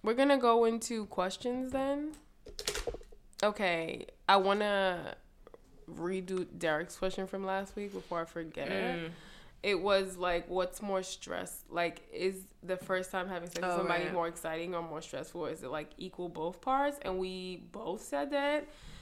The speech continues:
Speaker 1: it
Speaker 2: Equal
Speaker 1: was
Speaker 2: both
Speaker 1: equal.
Speaker 2: parts.
Speaker 1: Like, yeah, like, it's both exciting and stressful 'cause, like, you wanna make, you wanna prove a point, but you also, <laughs> you trying to bust these nuts.
Speaker 2: There you go.
Speaker 1: So, you know, you excited, but you also trying to make, you know,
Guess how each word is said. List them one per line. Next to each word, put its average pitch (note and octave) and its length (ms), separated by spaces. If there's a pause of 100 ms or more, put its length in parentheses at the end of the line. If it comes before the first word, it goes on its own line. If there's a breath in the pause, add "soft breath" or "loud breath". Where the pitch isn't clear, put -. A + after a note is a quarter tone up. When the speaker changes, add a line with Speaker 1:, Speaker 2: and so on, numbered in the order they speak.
(160 loud breath)
Speaker 1:
it F#3 160
Speaker 2:
Equal G#3 140
Speaker 1:
was - 180
Speaker 2:
both C3+ 160
Speaker 1:
equal. F3 360
Speaker 2:
parts. C3 360
Speaker 1:
Like, E3+ 300
yeah, D3+ 300
like, C#3+ 280
it's - 220
both F#3 300
exciting E3+ 500
and F3+ 120
stressful - 400
'cause, F3 180
like, E3 220
you F#3 100
wanna F3+ 260
make, F3 260
you F#3 120
wanna E3 200
prove F#3 240
a D3 80
point, F3 400
but F3 200
you D#3 80
also, E3 680
<laughs> - 40
you F3+ 120
trying E3+ 220
to D#3+ 80
bust D#3 280
these D3+ 220
nuts. A2 480
Speaker 2:
There D3+ 340
you E2+ 120
go. E2+ 240
Speaker 1:
So, - 60
you G3+ 180
know, F3+ 160
you F#3 160
excited, F#3+ 480
but F#3 180
you - 60
also F3 360
trying E3+ 280
to D#3+ 60
make, E3+ 340
you F#3+ 100
know, - 280